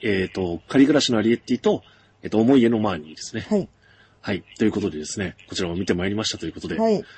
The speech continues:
Speaker 1: はい。米林監督、
Speaker 2: うん。
Speaker 1: ね、あの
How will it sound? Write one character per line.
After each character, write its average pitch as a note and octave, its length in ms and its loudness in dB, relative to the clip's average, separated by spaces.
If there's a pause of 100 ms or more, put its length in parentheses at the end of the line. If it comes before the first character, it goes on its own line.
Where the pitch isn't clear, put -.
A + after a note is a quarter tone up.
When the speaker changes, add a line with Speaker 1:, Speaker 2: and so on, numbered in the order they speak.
(240)
Speaker 1:
は G#2+ 100 0
い。 - 120 -4
米 G#3 220 6
林 D#4+ 340 2
監 F2+ 140 -4
督、 F2 500 -2 (500)
Speaker 2:
う G#3+ 120 -2
ん。 F#3 220 -2
Speaker 1:
ね、 A#2 280 0
あ A#2 140 0
の G2+ 480 0